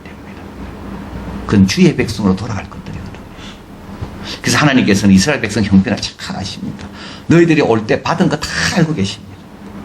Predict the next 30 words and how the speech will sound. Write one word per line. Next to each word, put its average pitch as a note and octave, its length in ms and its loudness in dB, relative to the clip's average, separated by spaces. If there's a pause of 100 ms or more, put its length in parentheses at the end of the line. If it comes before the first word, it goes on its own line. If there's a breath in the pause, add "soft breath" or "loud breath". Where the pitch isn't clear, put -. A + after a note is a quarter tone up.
(420)
하나님이 D#3+ 460 6
은혜를 A3+ 320 6
주셨다 - 300 -2
그랬거든요. F#2+ 380 4
이스라엘 F#2+ 260 4
백성, F#2+ 360 2
아, F#2+ 80 0
저, E2+ 140 0
주-, - 280 -6 (240)
애굽 B2+ 220 2
백성들에게 G2 640 0 (260 loud breath)
그들의 G3 460 4
은혜를 B3 320 6
입게 B2+ 200 2
하셨다 F#2+ 260 -4
그랬다. D2 380 -8
그래서 E3+ 200 4
떠날 A3 300 2
때 - 80 0
그들이 F#3 260 4
빈손으로 F#3+ 380 6
떠난 D#3+ 240 2
게 D3 80 0
아니고요. G2 420 0 (220 loud breath)
많이 - 720 0
받았습니다. - 600 -6 (840)
그래서 A2+ 200 0
하나님께서 F2+ 640 2 (260)
딱 - 300 -2
아시고 B2 520 2